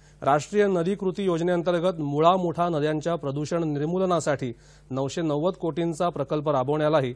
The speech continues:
मान्यता देण्यात आली. शासकीय अधिकारी आणि कर्मचाऱ्यांच्या प्रतिनियुक्तीविषयीचं नवं धोरण निश्चित करण्यात आलं.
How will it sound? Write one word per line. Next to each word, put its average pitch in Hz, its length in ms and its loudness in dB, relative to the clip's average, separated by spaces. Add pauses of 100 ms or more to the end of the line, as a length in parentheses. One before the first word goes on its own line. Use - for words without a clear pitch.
(140)
मान्यता 127 340 -2
देण्यात 123 260 -4
आली. 147 120 -2 (600)
शासकीय 143 400 -2
अधिकारी 151 400 -2
आणि 190 120 0
कर्मचाऱ्यांच्या 156 760 -2
प्रतिनियुक्तीविषयीचं 165 1200 -2
नवं 165 220 0
धोरण 165 260 0
निश्चित 160 420 -2
करण्यात 110 240 -6
आलं. 87 140 -12